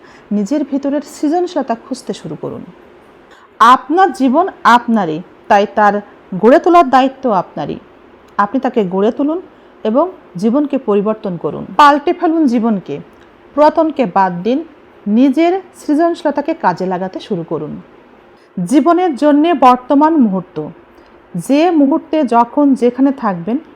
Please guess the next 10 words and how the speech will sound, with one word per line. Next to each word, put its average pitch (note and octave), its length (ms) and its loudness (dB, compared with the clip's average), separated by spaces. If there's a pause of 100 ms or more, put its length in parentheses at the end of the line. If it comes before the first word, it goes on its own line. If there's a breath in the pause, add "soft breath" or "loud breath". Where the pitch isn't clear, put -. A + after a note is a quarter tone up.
সেটাই E4 400 0
আপনার G#3 320 -2
জন্য G#3+ 320 -2
বর্তমান F3 480 -2
মুহূর্ত। E3 480 -10 (140)
সেই F4 260 4
বর্তমান B3+ 640 2
মুহূর্তগুলো C#4+ 600 2
আপনার A#3+ 340 2
জন্য B3+ 220 0